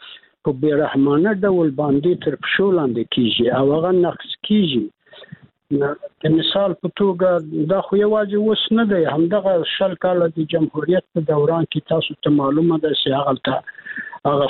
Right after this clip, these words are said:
فرخنده په ډیر بې رحمانه او ظالمانه توګه د همدغه جهادي کړیو لخوا، اه، ووژل شوه. همدغسې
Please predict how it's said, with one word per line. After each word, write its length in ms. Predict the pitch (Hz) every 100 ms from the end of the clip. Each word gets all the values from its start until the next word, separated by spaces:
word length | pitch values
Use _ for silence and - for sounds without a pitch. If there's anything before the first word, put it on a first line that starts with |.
| -
فرخنده 640 | 143 - 147 139 160 170
په 200 | - 135
ډیر 380 | 135 208 202 165
بې 220 | 156 143
رحمانه 560 | 147 113 135 135 151 180
او 220 | 165 131
ظالمانه 640 | 135 127 131 127 139 180 -
توګه 460 | 160 147 135 123 131
د 20 | 143
همدغه 540 | 147 165 180 202 170
جهادي 480 | 156 127 139 135 156 -
کړیو 360 | 147 190 175
لخوا، 420 | 151 - - 151 - _ - - - - 131
اه، 80 | 131
ووژل 600 | 135 180 180 131 117 107
شوه. 280 | - 101 - _ _ _ _ _ _ -
همدغسې 600 | 147 156 165 190 226 -